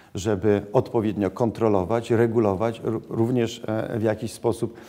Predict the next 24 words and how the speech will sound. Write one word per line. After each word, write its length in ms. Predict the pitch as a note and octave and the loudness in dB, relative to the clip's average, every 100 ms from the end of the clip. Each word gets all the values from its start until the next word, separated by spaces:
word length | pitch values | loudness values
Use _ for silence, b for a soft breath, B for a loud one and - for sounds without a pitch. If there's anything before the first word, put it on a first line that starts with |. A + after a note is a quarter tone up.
| B B | B B
ograniczać 720 | - A#2+ A#2 A#2 G#2+ A2 G#2+ - | 2 6 6 4 2 2 2 0
aktywność, 680 | A#2+ - A2 A2+ A2 - | -2 0 2 2 0 -4
e, 320 | - A2 F#2 - | -2 0 0 -4
społeczeństwa. 720 | - A2 A2 G#2+ F#2+ - - B B B B | 0 0 2 -2 -2 -6 -8 B B B B
I, 340 | A#2+ A#2+ A#2+ - | 0 2 2 0
e, 200 | A#2 - | -4 -4
ta 200 | - C#3 | 0 2
gra 440 | C3 B2+ B2 D#3+ - - | 6 6 6 2 -2 -2
toczy 260 | - B2 D3+ | 2 2 2
się 140 | D3 | 0
teraz 280 | C#3 B2 B2+ | 2 2 2
jakby 260 | C3+ B2 C3 | 0 2 2
w, 180 | G#2+ B2+ | 2 0
na 120 | A#2+ | 4
nowej, 480 | A#2+ A#2 C3 C3+ - | 4 4 6 4 2
e, 200 | C3 - | -2 0
nowej 320 | C#3 A#2 B2+ C3 | 0 2 2 2
płaszczyźnie, 640 | D3 C3+ - E3+ - D2 | 0 -2 -2 -2 -2 -6
właśnie 440 | D#2+ G#2 - C3+ | -2 -4 -2 -4
w 100 | G#2+ | -4
płaszczyźnie 460 | - A#2 - A#2+ B2 | -4 -6 -4 -4 0
mediów, 440 | A#2 G#2+ A#2 A2+ - | 0 2 0 -2 -2
e, 180 | A#2 - | -2 -2
społecznych 640 | - A2 G#2+ - A#2 B2 | -2 0 0 0 -4 -4